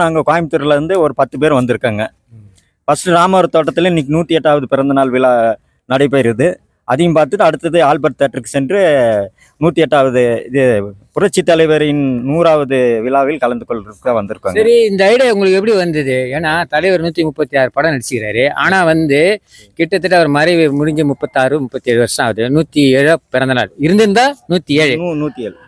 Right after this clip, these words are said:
Speaker 2: இதுதான் நூத்தி ஏழு,
Speaker 1: நூத்தி ஏழு.
Speaker 2: நூத்தி எட்டு பிறந்த நாள்.
Speaker 1: ஆமாங்க.
Speaker 2: ஆனா இன்னைக்கு வரைக்கும் அந்த, அந்த மெருகேத்து இந்த டிஜிட்டல் இது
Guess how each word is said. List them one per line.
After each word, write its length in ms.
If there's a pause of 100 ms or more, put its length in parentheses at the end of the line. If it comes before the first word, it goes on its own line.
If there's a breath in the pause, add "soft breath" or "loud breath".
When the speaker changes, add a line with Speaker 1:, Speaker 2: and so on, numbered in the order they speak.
(180)
Speaker 2:
இதுதான் 280
நூத்தி 240
ஏழு, 140
Speaker 1:
நூத்தி 0
ஏழு. 100
Speaker 2:
நூத்தி 200
எட்டு 140 (600)
பிறந்த 200
நாள். 280
Speaker 1:
ஆமாங்க. 380
Speaker 2:
ஆனா 120 (140)
இன்னைக்கு 320
வரைக்கும் 280
அந்த, 140 (1000 soft breath)
அந்த 200
மெருகேத்து 520
இந்த 160
டிஜிட்டல் 360 (420)
இது 200